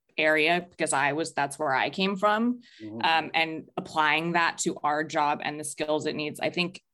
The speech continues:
Speaker 1: organization is huge for these introductory roles at agencies. It's a lot of data entry. It's a lot of numbers and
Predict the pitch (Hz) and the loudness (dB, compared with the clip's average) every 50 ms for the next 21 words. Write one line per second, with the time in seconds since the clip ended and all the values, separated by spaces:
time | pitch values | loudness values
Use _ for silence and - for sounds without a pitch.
0 | _ _ _ _ _ - 170 175 156 165 165 165 147 139 151 147 151 - - 180 | _ _ _ _ _ -2 -2 0 0 0 -2 -2 0 0 0 -2 -2 -2 0 0
1 | 185 190 196 202 185 - 160 156 151 - - - - - 165 151 139 139 156 175 | 0 0 0 -2 -4 -4 -4 -4 -2 -4 -4 -4 -6 -4 -2 0 0 0 2 2
2 | 185 190 185 185 185 - - _ _ _ _ _ - 175 160 165 151 - - 156 | 2 2 2 0 -4 -8 -10 _ _ _ _ _ -2 2 2 2 0 0 -4 -6
3 | 147 - 143 147 147 143 147 - 156 156 147 143 143 - 139 151 156 170 - - | -6 -4 -2 -2 -2 -2 -2 -4 -4 -4 -2 -2 -4 -2 -2 -2 -2 -2 -4 -2
4 | 127 135 147 139 139 156 165 165 175 - - 185 185 190 190 185 185 - 151 143 | -2 -4 -2 -4 -4 -6 -6 -6 -4 0 4 6 6 6 6 4 2 -4 -6 -6
5 | - 156 147 143 139 143 135 151 135 147 156 151 165 175 151 - 170 170 180 - | -4 -2 -2 0 0 0 0 0 0 0 0 2 2 2 2 2 0 -2 -2 -2
6 | 180 170 170 165 - 147 139 127 143 147 147 143 147 147 - - _ _ _ - | -2 -2 -2 -2 -4 -6 -2 0 0 2 2 0 -2 -4 -6 -14 _ _ _ -20
7 | - _ _ _ - - - 170 170 170 165 170 170 170 165 170 170 - - - | -20 _ _ _ -18 -8 -2 0 2 2 2 2 2 2 2 2 0 0 -2 -4
8 | 165 | -4